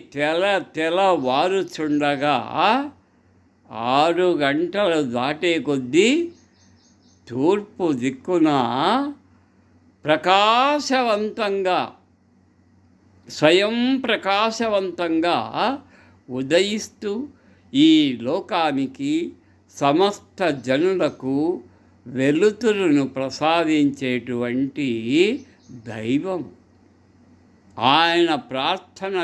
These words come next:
చేసి మనము ఆదివారం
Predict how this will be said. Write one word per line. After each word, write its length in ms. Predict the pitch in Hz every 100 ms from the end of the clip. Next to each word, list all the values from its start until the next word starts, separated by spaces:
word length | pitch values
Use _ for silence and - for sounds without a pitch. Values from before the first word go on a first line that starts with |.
| 165 -
చేసి 500 | 139 147 170 170 180 214 - _ _ _ _ -
మనము 500 | 139 147 170 185 196 226 - _ _ _ _ _ _ _ _ _ _ _ _ - _ -
ఆదివారం 1080 | 107 139 180 208 240 226 170 147 156 139